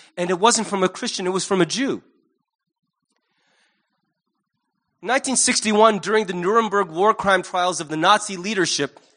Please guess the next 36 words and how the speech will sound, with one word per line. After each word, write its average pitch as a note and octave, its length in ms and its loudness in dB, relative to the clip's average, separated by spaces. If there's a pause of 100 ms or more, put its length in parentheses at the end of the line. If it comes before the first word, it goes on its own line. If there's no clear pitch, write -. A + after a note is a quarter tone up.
(120)
and F#3 140 -2
in F3+ 40 -6
particular A3+ 560 0
the, F3+ 220 -10
the, F3 320 -6 (600)
the E3 160 -10
war G#3 220 2
crimes G#3+ 340 4
trial F#3+ 300 4
of F3 160 0
Adolf A3+ 400 0
Eichmann, D3 480 -6 (260)
who A3 120 -10
sent - 460 -4 (220)
many, C#4+ 480 6
many C4+ 220 2
people A#3+ 340 -8
to G#3+ 140 -6
their F#3 100 -6
deaths E3+ 500 -4 (280)
in E3 140 -16
concentration F#3 600 -8
camps D#3 280 -12
like C#3+ 120 -12
Auschwitz. E3 580 -12 (2500)
There G#3 120 -4
was G#3+ 120 -6
a G#3 40 -2
man B3 200 4
who C4+ 60 2
took C4+ 240 -6
the G#3 60 -6
witness A3 320 -6
stand. E3 280 -4
His D#3+ 140 -8
name G#3+ 380 -2